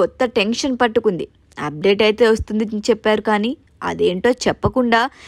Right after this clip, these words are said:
సస్పెన్స్‌లో పెట్టడంతో కంగారు పడుతున్నారు. దిల్ రాజు చెప్పిన మాట ప్రకారం అప్‌డేట్ వస్తుంది, కానీ అది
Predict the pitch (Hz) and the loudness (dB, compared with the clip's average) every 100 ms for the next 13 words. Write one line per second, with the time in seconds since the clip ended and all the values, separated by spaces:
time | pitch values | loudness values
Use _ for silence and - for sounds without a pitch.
0 | - - 277 277 - - 311 302 269 262 | -20 -4 0 0 -4 -6 -6 -4 -4 0
1 | 170 185 185 190 180 277 - - 170 180 | -2 -2 -2 -2 0 0 -2 -6 -4 -2
2 | 214 220 220 208 214 202 190 _ _ _ | 0 0 0 0 0 0 -2 _ _ _
3 | _ 147 165 170 196 214 - 226 214 165 | _ -4 -2 0 -2 0 -2 0 -2 -2
4 | 147 170 254 330 262 254 240 247 - - | -4 -4 -4 0 0 2 2 0 -4 -18
5 | - 196 202 208 330 330 285 - 226 170 | -2 -2 -2 -2 -2 0 -4 -4 -6 -4
6 | 170 147 233 - - - - 175 | -4 -4 -6 -8 -18 -12 -6 -4